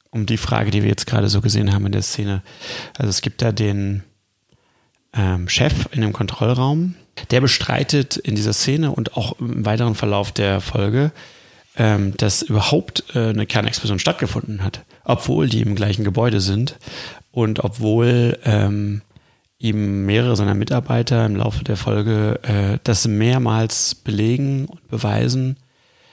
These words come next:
ähm, streitet er es ab. Und, ähm, ich war davon sehr überrascht, dass eigentlich die Serie damit beginnt. Weil, ähm, von Tschernobyl, wenn man,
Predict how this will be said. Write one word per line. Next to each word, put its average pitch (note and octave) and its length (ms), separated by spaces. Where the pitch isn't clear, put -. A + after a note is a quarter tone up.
ähm, G#2 260
streitet - 460
er A2+ 60
es - 120
ab. - 260
Und, G#2 560
ähm, G2+ 600
ich - 840
war A2+ 200
davon A2+ 360
sehr B2 240
überrascht, A2+ 460
dass - 180
eigentlich A#2 340
die - 120
Serie A2 360
damit G#2+ 340
beginnt. G#2 600
Weil, G2+ 600
ähm, G2 380
von G#2 300
Tschernobyl, A2 480
wenn G#2 120
man, G2+ 400